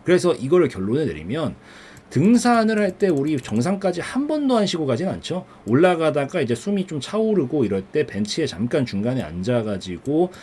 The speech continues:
잠깐 쉬고 다시 에너지 충전되면 출발하잖아요. 잠깐 눌림은 거칠 거예요. 잠깐 눌림은 좀 거친데 이거 이상한 게 아니라, 포기한 게 아니라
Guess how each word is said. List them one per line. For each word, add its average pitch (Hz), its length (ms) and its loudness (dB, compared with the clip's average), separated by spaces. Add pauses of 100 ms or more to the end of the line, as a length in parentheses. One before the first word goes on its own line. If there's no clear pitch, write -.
(120)
잠깐 123 460 0
쉬고 180 300 -2
다시 - 280 -6
에너지 110 220 0
충전되면 151 340 -4
출발하잖아요. 95 680 -4 (520)
잠깐 214 640 2
눌림은 151 400 2
거칠 - 340 -6
거예요. 71 320 -10 (220)
잠깐 143 320 2
눌림은 165 260 2
좀 139 140 -4
거친데 135 340 -4
이거 104 160 -2
이상한 131 360 -2
게 131 80 0
아니라, 90 420 -4
포기한 196 480 0
게 175 100 0
아니라 110 540 -4